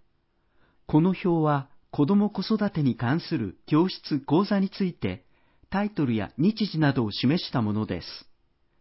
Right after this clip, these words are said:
タイトルは五つ。タイトル、内容、市ホームページのアイディー、日時、会場などの順に読んでいきます。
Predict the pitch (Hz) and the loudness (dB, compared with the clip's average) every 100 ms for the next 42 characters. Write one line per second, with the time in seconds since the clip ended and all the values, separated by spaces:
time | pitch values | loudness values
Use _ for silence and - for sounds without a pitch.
0 | _ _ _ _ _ _ 185 208 208 156 | _ _ _ _ _ _ -4 -4 -2 -2
1 | 123 107 90 - 139 - - _ _ _ | -2 -2 -6 -4 -4 -4 -16 _ _ _
2 | _ _ _ _ - 214 202 - 127 104 | _ _ _ _ -4 -2 -2 -4 -6 -6
3 | _ 113 117 143 139 127 113 107 _ _ | _ -4 -2 -2 0 0 0 -6 _ _
4 | _ - 226 220 - 147 196 208 208 190 | _ -6 -6 -6 -4 -2 0 0 -2 -2
5 | 139 107 92 101 110 110 90 - _ _ | -2 -4 -2 -2 -4 -6 -8 -12 _ _
6 | _ _ _ 175 220 151 - 95 - _ | _ _ _ -2 -2 -6 -8 -10 -12 _
7 | - 170 202 214 202 208 202 131 107 - | -4 -2 0 -2 0 0 0 -2 -2 -4
8 | 123 180 175 170 139 92 - 90 80 | -4 -2 -4 -4 -4 -6 -8 -12 -12